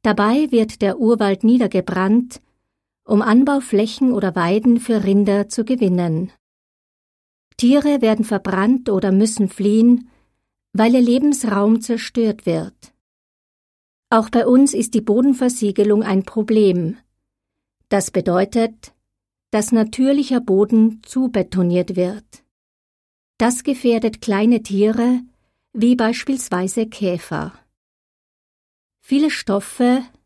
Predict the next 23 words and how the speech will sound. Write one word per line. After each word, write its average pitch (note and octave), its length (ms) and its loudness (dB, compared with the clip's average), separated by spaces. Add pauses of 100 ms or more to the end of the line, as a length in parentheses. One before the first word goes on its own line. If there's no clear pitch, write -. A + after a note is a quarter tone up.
(160)
mit F#3 200 -2
denen G#3 280 2
der G3 100 0
Mensch G#3 400 2
die G#3+ 140 -2
Natur G#3+ 440 -2
verschmutzt, A3 840 -4 (600)
gefährden B3 540 2
den A#3 140 4
Lebensraum G#3 720 0
von B3 300 0
Tieren. F#3 640 -2 (960)
Dazu A3 360 0
gehören G3 760 -2
Müll, B3 420 4 (480)
Plastik A#3 460 -2
in G#3 100 2
den F#3 200 0
Meeren A3 680 0 (400)
und A3+ 280 0
Pestizide A3+ 800 -2
in A#3 220 0
Gewässern. F3+ 760 -4